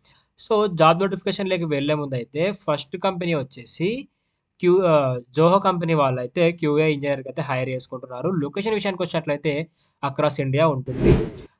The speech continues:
And జాబ్ టైప్ చూసినట్లయితే full time ప్రొవైడ్ చేస్తున్నారు. And ఎక్స్‌పీరియన్స్ విషయానికి వచ్చినట్లయితే ఫ్రెషర్స్ అయితే వీళ్ళు హైర్ చేసుకోవడం జరుగుతుంది. And క్వాలిఫికేషన్స్ వచ్చేసి bachelor's or master's degree వాళ్ళనైతే వీళ్ళు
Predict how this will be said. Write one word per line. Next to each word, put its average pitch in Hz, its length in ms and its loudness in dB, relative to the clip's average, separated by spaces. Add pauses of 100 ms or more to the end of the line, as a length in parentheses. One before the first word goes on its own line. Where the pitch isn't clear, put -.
(140)
And 190 120 0
జాబ్ 156 240 4
టైప్ 202 160 -2
చూసినట్లయితే 180 500 -2
full 139 260 -4
time 147 160 -2
ప్రొవైడ్ 139 340 -2
చేస్తున్నారు. 143 500 -4
And 160 240 2 (120)
ఎక్స్‌పీరియన్స్ 196 300 -6
విషయానికి 185 300 -2
వచ్చినట్లయితే 147 500 -2 (460)
ఫ్రెషర్స్ 151 360 -2
అయితే 165 160 -2
వీళ్ళు 151 180 -2
హైర్ 135 180 0
చేసుకోవడం 139 340 -4
జరుగుతుంది. 143 500 -2 (380)
And 170 200 2 (180)
క్వాలిఫికేషన్స్ 196 560 -2
వచ్చేసి 165 480 -2
bachelor's 156 540 0 (120)
or 147 100 0
master's 135 440 -6
degree 135 220 -4
వాళ్ళనైతే 127 580 -2 (160)
వీళ్ళు 156 320 0